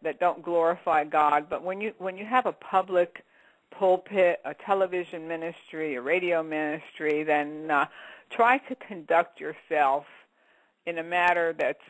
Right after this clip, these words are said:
pleasing and glorifies God, because it is a testimony. There are people listening to us, and, um, we have to be careful what we say and what we do. Um,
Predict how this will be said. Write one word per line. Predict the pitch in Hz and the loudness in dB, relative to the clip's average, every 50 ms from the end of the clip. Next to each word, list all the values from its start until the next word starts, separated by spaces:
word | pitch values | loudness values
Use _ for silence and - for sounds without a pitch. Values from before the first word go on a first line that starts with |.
| _ - - | _ -16 -8
pleasing | 185 190 185 180 175 160 170 165 160 160 151 | -6 -6 -4 -4 -6 -4 -4 -6 -4 -4 -6
and | 143 143 143 147 | -8 -8 -10 -10
glorifies | - 160 160 156 156 151 156 - - 147 123 127 135 143 - - - | -4 -2 2 2 2 2 0 0 0 0 2 2 0 -2 -6 -6 -2
God, | 139 131 127 107 - - - - - - _ _ | 0 2 2 2 0 -2 -6 -10 -16 -20 _ _
because | 156 147 - - 185 175 175 165 - - - _ _ _ _ _ _ | -8 -8 -2 2 2 2 2 2 -4 -14 -20 _ _ _ _ _ _
it | 208 226 226 | 2 2 2
is | 269 320 - | 0 -4 -6
a | 320 | -8
testimony. | 294 - - 285 294 294 - _ - 302 240 185 151 139 131 139 156 | -10 -6 -4 -4 -4 -4 -8 _ -14 -8 -6 -4 -4 -4 -6 -10 -6
There | 156 180 196 | -2 0 2
are | 214 226 247 | 4 4 2
people | 247 - - 247 240 - - 185 180 | 2 -2 -8 -10 -8 -4 -4 -4 -2
listening | 185 190 214 - - 220 220 220 226 226 - - | -2 -2 -4 -4 -10 -10 -10 -10 -10 -12 -12 -8
to | - 220 214 220 | -6 -2 0 0
us, | 214 214 220 233 226 - - _ _ _ _ - - - - - _ _ _ _ | 2 2 0 -2 -4 -10 -20 _ _ _ _ -20 -20 -20 -20 -20 _ _ _ _
and, | - - 180 185 175 175 175 175 170 165 175 | -2 2 4 4 6 4 2 -2 -8 -2 2
um, | 180 170 165 160 156 160 - - _ - | 4 4 4 4 0 -4 -12 -20 _ -6
we | 226 285 | -4 -4
have | 302 262 - | -4 -4 -6
to | 190 | -6
be | 190 190 | -6 -6
careful | 180 - - 196 190 190 - 185 175 | -6 -2 0 0 0 0 0 -4 -2
what | 170 175 170 - | 0 0 0 0
we | 147 165 170 - - | -2 -8 -10 -8 0
say | - 170 170 165 160 | 2 4 4 4 4
and | 156 156 | 2 0
what | 156 151 131 - | -2 -2 -2 -2
we | 143 156 151 | -6 -10 -10
do. | 151 160 165 156 156 156 160 160 - - - - - - - _ _ - - | -8 -6 -4 -4 -4 -4 -6 -8 -14 -20 -20 -20 -20 -20 -20 _ _ -14 -8
Um, | - 143 147 143 135 135 120 104 98 - - | -2 0 0 2 2 0 -2 -4 -10 -16 -20